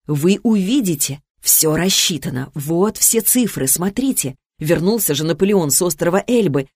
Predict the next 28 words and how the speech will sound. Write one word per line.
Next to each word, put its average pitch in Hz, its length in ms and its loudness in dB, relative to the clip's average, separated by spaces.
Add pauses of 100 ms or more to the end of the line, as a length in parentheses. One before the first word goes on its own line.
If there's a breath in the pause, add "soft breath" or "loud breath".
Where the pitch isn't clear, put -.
(120)
так 135 260 -4
и 170 40 2
я. 240 260 2 (280)
Стоит 180 400 0
мне 165 120 -2
показаться, 156 600 -2 (240)
как 190 200 -2
все - 240 0
деньги 185 300 0
Парижа 220 460 0
потекут 214 480 -2
ко - 160 0
мне 202 180 2
рекой. 254 440 -2 (260)
Мой 185 240 6
план 220 340 0 (220)
математически 208 800 -2
точен, 147 420 -6 (240)
рассчитан 208 720 0
до 185 140 4
последнего 180 640 0
сантима". 202 680 -2 (600)
Отсидев 165 540 -2
положенное, 233 580 -4 (160)
Сакар 208 420 -2
выходит 143 440 -4
из 135 100 -4
тюрьмы 175 440 -2